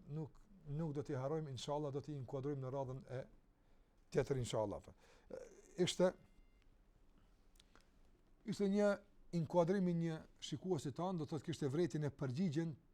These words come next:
që e, e, e, e dhash lidhe me kurbanin ku ka argument. Ë, ne themi se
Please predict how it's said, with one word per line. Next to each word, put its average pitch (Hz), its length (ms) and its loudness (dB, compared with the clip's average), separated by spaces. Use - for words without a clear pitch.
që - 80 -2
e, 135 140 -2
e, 139 420 -8
e, 139 220 -6
e 120 100 0
dhash 170 320 2
lidhe 160 200 0
me 156 220 -2
kurbanin 151 500 0
ku 151 160 -4
ka 135 120 2
argument. 107 420 -2
Ë, 143 520 4
ne 208 160 2
themi 233 260 -2
se 226 220 4